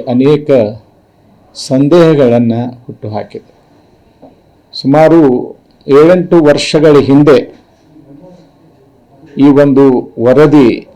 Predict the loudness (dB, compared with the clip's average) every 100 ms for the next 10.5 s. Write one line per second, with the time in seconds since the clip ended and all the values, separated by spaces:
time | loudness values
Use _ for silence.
0 | _ _ _ _ _ _ _ _ _ _
1 | _ _ _ _ -14 -6 -2 -2 0 0
2 | -2 -2 -2 -2 -4 -6 -6 -2 0 2
3 | 0 -6 _ _ _ _ _ _ -20 _
4 | _ _ _ _ _ -2 -2 0 -2 0
5 | 0 0 0 -2 -2 0 0 0 -2 -2
6 | -4 0 0 -2 -8 -4 -2 -2 -4 -6
7 | -6 -8 -12 _ _ _ _ _ _ _
8 | _ _ _ _ _ -2 0 2 2 2
9 | 2 2 2 0 -2 -4 -2 -2 0 -2
10 | -2 -2 0 -2 -2